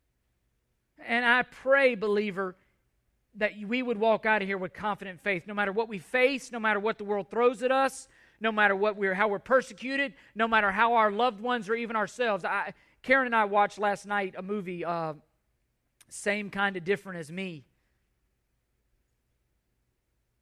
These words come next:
And some of you may have seen that movie, but I, I was very grateful,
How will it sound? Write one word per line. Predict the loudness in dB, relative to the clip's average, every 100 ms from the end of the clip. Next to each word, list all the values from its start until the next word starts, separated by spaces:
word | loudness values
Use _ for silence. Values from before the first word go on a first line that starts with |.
| -14
And | -14
some | -8 -6
of | -6
you | -4
may | -2
have | -2
seen | -4 -8
that | -6 -2
movie, | -2 -4
but | -4 -4
I, | -2 -6 -6 _ _ _ _ _ _ _ _ _ _ _ _ _ _ _ _ _ _ _ _ _ 0
I | 2
was | 2 -2
very | 2 4 4
grateful, | 0 2 2 2 -6 -8 -8